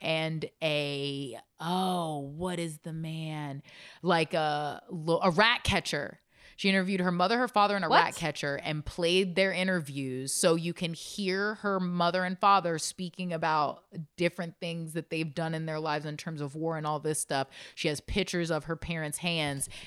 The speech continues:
Speaker 1: and then she's in the middle like this. Can you see?
Speaker 2: Oh, that's
Speaker 1: Oh, whoops.
Speaker 2: intense.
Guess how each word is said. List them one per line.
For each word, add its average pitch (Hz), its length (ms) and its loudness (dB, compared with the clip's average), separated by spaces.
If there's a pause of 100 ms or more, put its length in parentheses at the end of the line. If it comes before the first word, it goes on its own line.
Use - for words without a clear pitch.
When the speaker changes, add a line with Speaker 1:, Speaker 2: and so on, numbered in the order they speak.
Speaker 1:
and 151 160 -2
then 147 100 0
she's 180 480 0
in 165 140 -2
the 160 80 0
middle 151 520 4 (200)
like 143 480 2 (100)
this. - 920 -2 (920)
Can 151 120 -8
you 143 120 -8
see? 135 520 -10
Speaker 2:
Oh, 170 160 -8
that's 170 200 -8
Speaker 1:
Oh, 151 60 -2
whoops. 131 280 -4
Speaker 2:
intense. - 580 -10